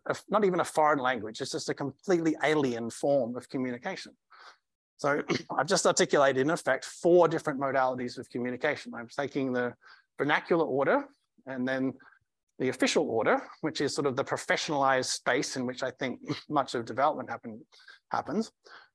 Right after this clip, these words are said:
When you work where I do in the research department of the World Bank, you're in a, you're in an academic order. You're in a, a, an academic order, especially when it's run by economists,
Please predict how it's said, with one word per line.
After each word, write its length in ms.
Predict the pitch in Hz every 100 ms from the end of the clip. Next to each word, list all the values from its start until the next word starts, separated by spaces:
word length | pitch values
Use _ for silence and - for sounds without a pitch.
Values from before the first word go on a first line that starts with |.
| -
When 180 | 147 147
you 220 | 143 143
work 300 | 135 180 190
where 120 | 151 160
I 160 | 240
do 260 | 151 131 170
in 100 | 151
the 80 | 139
research 380 | 214 185 143
department 540 | - - 139 - 120 - -
of 120 | 123
the 100 | 123
World 180 | 123 120
Bank, 240 | 131 160
you're 320 | 156 156 151 -
in 80 | 143
a, 160 | 139 139
you're 180 | 143
in 80 | 143
an 60 | 135
academic 500 | - 135 151 143 - -
order. 380 | 117 117 139 160
You're 180 | 139 139
in 80 | 131
a, 80 | 123
a, 600 | - 120 139 135 131 131
an 260 | 127 135 131
academic 480 | 165 165 160 147 131
order, 180 | 127 180
especially 380 | - 151 -
when 160 | 143 135
it's 300 | 131 - - - - _ _
run 240 | 131 127 123
by 160 | 120
economists, 540 | 120 120 117 247 -